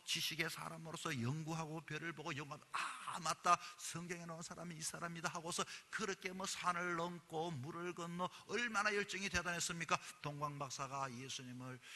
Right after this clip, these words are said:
이와 같이 딱 보자마자 엎드려 경배하며 황금과 유황과 몰약을 드렸다는데,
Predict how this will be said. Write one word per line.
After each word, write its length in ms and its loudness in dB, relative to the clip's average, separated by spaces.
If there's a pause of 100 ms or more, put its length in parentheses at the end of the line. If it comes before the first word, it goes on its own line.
(140)
이와 180 0
같이 220 -8 (100)
딱 240 0
보자마자 640 0 (200)
엎드려 640 -2
경배하며 760 -4 (140)
황금과 640 -2
유황과 420 -2
몰약을 600 -4
드렸다는데, 1080 -4